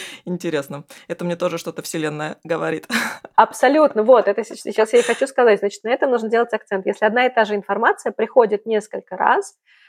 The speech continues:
Speaker 2: а, значит, это то, что нужно услышать. Плюс я абсолютно,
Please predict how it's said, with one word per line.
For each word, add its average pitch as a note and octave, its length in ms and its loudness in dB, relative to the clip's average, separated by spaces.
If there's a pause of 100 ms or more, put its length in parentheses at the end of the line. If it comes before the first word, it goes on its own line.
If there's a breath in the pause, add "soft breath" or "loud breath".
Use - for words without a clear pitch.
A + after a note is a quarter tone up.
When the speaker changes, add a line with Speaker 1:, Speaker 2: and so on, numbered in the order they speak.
(120 soft breath)
Speaker 2:
а, G3 200 6
значит, G3 340 -4
это B3+ 140 -2
то, A3+ 120 2
что A#3 180 -4
нужно A3 280 0
услышать. A3 460 -4
Плюс - 220 -2
я G#3 100 4
абсолютно, G#3 800 -2